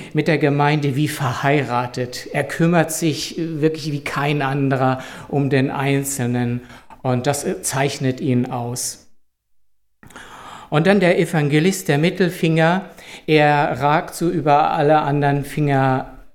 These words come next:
äh, raus und er, er bringt die Menschen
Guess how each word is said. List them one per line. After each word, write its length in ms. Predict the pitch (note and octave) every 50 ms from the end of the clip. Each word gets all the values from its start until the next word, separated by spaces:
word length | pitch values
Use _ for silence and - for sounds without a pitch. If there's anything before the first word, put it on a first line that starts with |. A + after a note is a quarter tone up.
| - _ _
äh, 80 | - F#3+
raus 760 | F3 C#3 B2 A2+ A2+ A#2 B2+ C3+ D3 D#3+ D#3+ D#3+ D#3+ - -
und 260 | C3+ C3 C3 C3 - - - - - - - - - - - - - -
er, 460 | - C#3+ C#3 D3 C#3+ C#3+ C#3+ C#3+ C#3+ C#3 - - - - -
er 580 | - D3+ C#3 C#3 C#3 C#3 C3+ C3+ C3 - - - -
bringt 440 | - - C#3 D3+ D3+ D#3 D3 D3+ -
die 80 | C3+
Menschen 840 | C3 B2 B2+ C3 C3 C#3 D3+ D#3 D#3 - - - D#3+ C#3 C#3 C3+